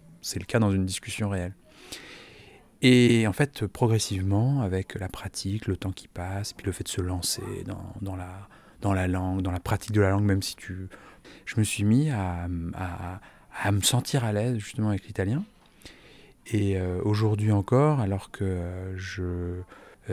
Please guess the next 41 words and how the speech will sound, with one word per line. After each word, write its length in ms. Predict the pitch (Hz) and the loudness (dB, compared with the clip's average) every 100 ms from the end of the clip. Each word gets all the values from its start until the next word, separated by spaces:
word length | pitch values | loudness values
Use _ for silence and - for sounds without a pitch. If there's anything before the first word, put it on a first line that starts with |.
| 92 | 4
immédiatement 640 | 175 165 151 120 113 - 123 | 8 10 8 6 2 2 0
quand 100 | 107 | 0
je 80 | - | -6
suis 140 | 101 | -2
lancé 240 | 101 - | -2 0
dans 80 | 107 | -2
une 340 | 95 92 87 87 | -2 -2 -2 -4
discussion 400 | 87 - - - | -6 -8 -10 -6
italienne, 420 | 90 98 117 135 | -6 -2 0 0
je 60 | |
suis 180 | - - | -2 -4
à 60 | 101 | 0
l'aise. 360 | 113 104 85 - - - - - - - - - | 2 2 -2 -12 -20 -20 -20 -20 -20 -20 -14 -10
Euh, 100 | - - | -10 -4
pas 160 | 107 | 0
autant 300 | 101 101 120 | 0 4 4
que 160 | 113 - | 4 0
quand 80 | 107 | -4
je 100 | 98 | -2
vivais 300 | 95 92 98 | -2 0 0
à 100 | 90 | 0
Bologne, 460 | 87 90 101 95 87 | 0 2 4 2 0
euh, 100 | 85 | -2
donc, 260 | 92 92 | -6 -6
euh, 80 | 90 | -8
pendant 220 | 90 98 | -4 -2
mon 140 | 90 90 | -2 -2
année 140 | 90 | 0
d'Erasmus, 380 | 90 92 - 214 170 | -2 -2 0 0 0
mais 80 | 104 | -4
je 60 | |
suis 120 | - | -2
à 60 | 98 | 0
l'aise 180 | 117 156 | 0 -2
parce 160 | - - | -6 -6
que 100 | 120 | -6
c'est 180 | - | -6
quelque 180 | 95 - | -8 -8
chose 200 | - 135 | -6 -8
qui 260 | - - 104 | -8 -6 -4
est, 160 | 113 | -4